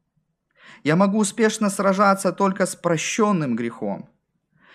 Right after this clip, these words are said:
Мы не сможем справиться с действием греха в нашей жизни до тех пор, пока не разберёмся с тем чувством вины, которое он создаёт. В борьбе с грехом Бог за нас. Я не, не одинок в этой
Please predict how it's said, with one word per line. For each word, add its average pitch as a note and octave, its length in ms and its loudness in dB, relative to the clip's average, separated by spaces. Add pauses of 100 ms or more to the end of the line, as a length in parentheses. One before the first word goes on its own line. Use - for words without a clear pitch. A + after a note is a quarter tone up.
(100)
Мы F#3+ 140 4
не G#3 100 4
сможем G#3 420 4
справиться F#3 580 0
с C#3 100 -6
действием F3+ 460 -2
греха E3 380 0
в F#3 40 0
нашей D#3+ 340 -2
жизни E3 360 -2
до C#3 200 -2
тех G#3 320 -2
пор, D#3 200 0
пока D#3 260 2
не F#3 120 2
разберёмся F3 760 -2 (140)
с - 100 -16
тем F3+ 180 0
чувством A3+ 520 -2
вины, F#3+ 300 4
которое D#3 420 2
он D3 200 -4
создаёт. B2+ 720 -4 (400)
В B2 120 -8
борьбе D#3+ 360 0
с D3 60 -6
грехом C#3+ 440 -6
Бог C#3 200 -6
за C3 180 -8
нас. C#3 520 -4 (680)
Я C3 220 -12
не, B2 460 -12
не B2+ 160 -10
одинок A#2+ 500 -10
в A2+ 120 -12
этой A2 360 -10